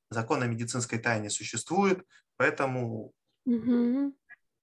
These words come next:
Speaker 1: поэтому вот так.
Speaker 2: Какие обследования может дополнительно назначить врач-психиатр и для чего они ему необходимы?
Speaker 1: Ну, именно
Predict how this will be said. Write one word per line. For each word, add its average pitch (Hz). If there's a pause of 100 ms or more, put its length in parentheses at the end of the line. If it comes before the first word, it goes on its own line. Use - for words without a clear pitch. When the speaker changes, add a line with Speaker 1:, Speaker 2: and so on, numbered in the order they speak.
(120)
Speaker 1:
поэтому 160
вот -
так. - (200)
Speaker 2:
Какие -
обследования 240
может 208
дополнительно 220
назначить 214
врач-психиатр 247
и 208
для 220
чего 220
они 214 (120)
ему 202 (100)
необходимы? 196 (140)
Speaker 1:
Ну, 196 (380)
именно 208